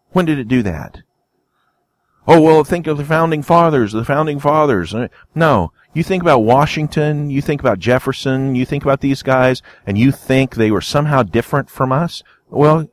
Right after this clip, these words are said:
okay, let's go back and, and look at the great man theory again. Those so-called founding fathers, many of them had the same kind of political desires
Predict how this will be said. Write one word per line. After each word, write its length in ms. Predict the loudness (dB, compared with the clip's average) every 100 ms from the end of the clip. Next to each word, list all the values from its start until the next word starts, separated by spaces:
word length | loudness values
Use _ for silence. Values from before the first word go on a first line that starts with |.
| -6
okay, 280 | -2 0
let's 180 | -2 -2
go 140 | -2 2
back 240 | 2 0
and, 260 | -4 -4 -4
and 220 | -4 -2
look 240 | -2 -2
at 80 | -4
the 80 | 0
great 240 | 0 2
man 220 | 0 0
theory 400 | 0 0 0 0
again. 380 | -4 -4 -6 -6 -10 _ _ _ _ _ _ 4
Those 200 | 4 4
so-called 560 | 0 0 0 2 0
founding 380 | 0 0 2 0
fathers, 680 | 2 4 4 2 -2 -6 -14 _ _ _ _
many 340 | 0 0 2 2
of 220 | 0 0
them 380 | -2 0 -2 -8 _ _ _ _ _ -12
had 440 | -8 0 0 0
the 140 | -2
same 440 | -4 -2 -2 -2 -2
kind 220 | -2 0
of 60 | 0
political 460 | 2 2 2 -2
desires 680 | -2 -2 -2 -2 -2 -4 -8